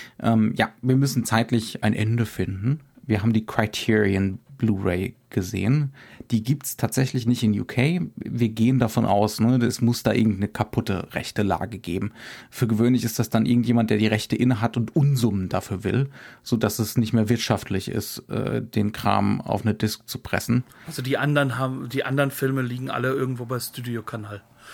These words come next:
Speaker 1: Mhm,
Speaker 2: Das, das
Speaker 1: genau.
Speaker 2: weiß man und deswegen sind die ja auch bei Arthouse rausgekommen zum Beispiel.
Speaker 1: Mhm. Aber ausgerechnet dieser hier, mit Sicherheit einer der berühmtesten,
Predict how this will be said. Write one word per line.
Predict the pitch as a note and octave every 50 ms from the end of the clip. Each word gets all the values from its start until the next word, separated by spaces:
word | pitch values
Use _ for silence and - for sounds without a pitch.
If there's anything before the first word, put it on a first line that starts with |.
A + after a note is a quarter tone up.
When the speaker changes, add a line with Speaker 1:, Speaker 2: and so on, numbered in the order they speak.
| - -
Speaker 1:
Mhm, | - B2 A2 A2
Speaker 2:
Das, | D#3 F3 E3 -
das | - A2+
Speaker 1:
genau. | G#2+ G2+ G2
Speaker 2:
weiß | G#2+ A2 B2 A#2+ -
man | C3+ B2 B2 B2 B2
und | A#2+ A#2 A2
deswegen | A#2+ A2+ - - B2+ B2 B2 B2
sind | A2+ B2 A#2+ A#2
die | B2
ja | A#2 A2
auch | A2+ A2 -
bei | - A#2 A2+
Arthouse | - A2 A2+ - A2+ A2 G#2+ -
rausgekommen | - A#2 A2 - - G#2+ - - A2 G#2+ A2+ A2+ -
zum | - A#2+ G#2+
Beispiel. | A2 A2 A#2 A#2 A2 C3 D#3
Speaker 1:
Mhm. | E3+ E3 _ _ _ - - - - - - -
Aber | - A2+ A2+ A2+ G#2+
ausgerechnet | - A#2 B2+ - - A2+ A#2 A2+ A2 - A2+ G#2 G2+ -
dieser | B2+ C#3+ C#3 D3+ D#3+
hier, | D3+ C#3 C#3+ D#3+ E3 E3+ E3+ F3 F3 - - - - - - - - - _ -
mit | B2+ C3 - -
Sicherheit | C#3+ D3 D3+ D#3 D3 D3+ -
einer | - B2+ B2+
der | A#2+ A#2
berühmtesten, | G#2 G#2+ A#2+ G#2+ A2+ B2 D#3 D#3+ - - - - - F3+ G3 G#3+ G#3+ G#3+